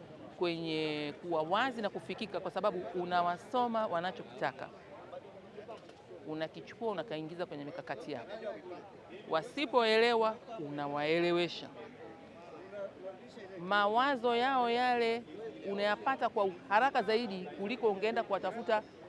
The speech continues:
mmoja mmoja kule, kwa sababu nchi hii ni kubwa.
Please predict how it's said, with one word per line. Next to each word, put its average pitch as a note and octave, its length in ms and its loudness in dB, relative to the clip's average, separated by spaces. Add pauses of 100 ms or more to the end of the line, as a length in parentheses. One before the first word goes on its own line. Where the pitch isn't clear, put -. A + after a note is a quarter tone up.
(160)
mmoja F#3+ 400 2
mmoja F#3 320 2
kule, D#3 300 -2
kwa F#3+ 140 0
sababu A#3+ 420 4
nchi A3+ 340 -2
hii A#3+ 100 2
ni A3 80 -4
kubwa. D3+ 360 -4